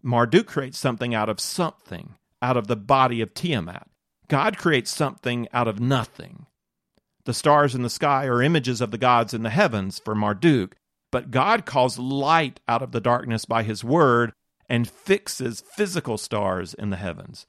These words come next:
Marduk places gods on earth in the form of idols. God creates man on earth to reflect his image. I think it's saying too much to assert that Genesis one is an apologetic against false ancient Near Eastern beliefs about creation.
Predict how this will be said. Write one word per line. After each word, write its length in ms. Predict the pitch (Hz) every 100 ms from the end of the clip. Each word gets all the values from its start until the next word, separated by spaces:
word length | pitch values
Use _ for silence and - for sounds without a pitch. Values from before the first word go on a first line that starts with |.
| _ _ _
Marduk 440 | 113 113 117 123
places 340 | - 131 131 131
gods 260 | 135 131
on 160 | 143 143
earth 320 | 226 151 110
in 80 | 117
the 80 | 113
form 260 | 131 127
of 120 | 123 127
idols. 520 | 160 170 110 95 - _ _ _ -
God 340 | 139 127 196 -
creates 460 | 151 131 120 -
man 520 | 120 131 160 185 147 -
on 260 | 120 117
earth 420 | 117 113 110 - _ _ _
to 140 | - 113
reflect 480 | 107 - 107 - -
his 180 | 98
image. 500 | 104 92 98 - - _ _ _ _ _ _ _ _ _ _ _ _ _ _ 120
I 60 |
think 200 | - 170
it's 120 | 175
saying 240 | - 151 123
too 160 | 139
much 380 | 127 151 156 -
to 160 | - 120
assert 360 | 117 147 131 -
that 160 | 120
Genesis 520 | 107 131 127 - 120
one 480 | 120 123 117 107 110
is 180 | - 113
an 120 | 113
apologetic 1040 | 104 - - 123 113 107 101 120 113 107 -
against 380 | 101 110 - -
false 260 | 107 -
ancient 280 | 110 98 -
Near 200 | 110 104
Eastern 300 | 98 - 98
beliefs 300 | 101 98 -
about 260 | 101 98 -
creation. 680 | 113 104 104 - - -